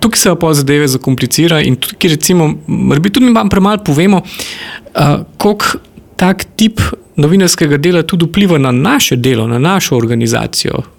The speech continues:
Ker si moraš kar naenkrat, ne vem, iz tistega dveh, treh, štirih, petih člankov na teden ali pa na dan, odvisno, kaj delaš, kar naenkrat postaviti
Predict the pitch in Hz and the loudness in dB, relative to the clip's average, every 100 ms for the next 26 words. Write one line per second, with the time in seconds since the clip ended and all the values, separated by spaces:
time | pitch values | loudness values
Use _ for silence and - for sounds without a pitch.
0 | _ - - - 143 139 135 - 151 147 | _ -8 -4 0 2 2 0 0 0 0
1 | 131 147 147 123 - - - - - - | 0 0 0 -2 -2 -10 -14 -20 -20 -10
2 | - 123 123 117 - 127 123 117 117 - | -2 2 2 0 0 0 2 0 -4 -8
3 | _ _ - - 147 127 143 135 - 135 | _ _ -20 -2 2 4 4 2 0 0
4 | 127 - 139 131 - 135 139 127 - 127 | 0 0 0 0 0 -2 -2 -4 -2 -2
5 | 139 135 123 117 139 139 127 123 123 123 | 0 0 0 0 0 2 0 0 -2 0
6 | 131 135 123 143 131 - 123 127 139 127 | 0 0 0 0 -2 -2 0 0 0 -2
7 | 151 131 127 139 - - 127 135 131 131 | -2 0 0 -2 -4 -4 -4 -2 -2 -4